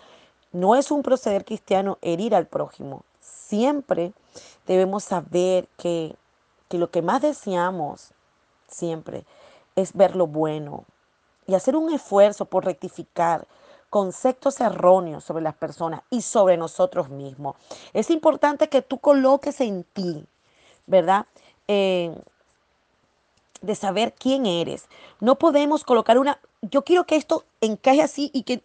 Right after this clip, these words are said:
mira, escucha, escucha, escucha, escúchame. Con todo, u-, no podemos tener una pre-, una preocupación excesiva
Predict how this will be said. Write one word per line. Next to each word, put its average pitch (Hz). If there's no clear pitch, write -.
mira, 214
escucha, -
escucha, -
escucha, -
escúchame. -
Con 214
todo, 185
u-, 262
no 277
podemos 320
tener 269
una 262
pre-, 254
una 240
preocupación 226
excesiva 233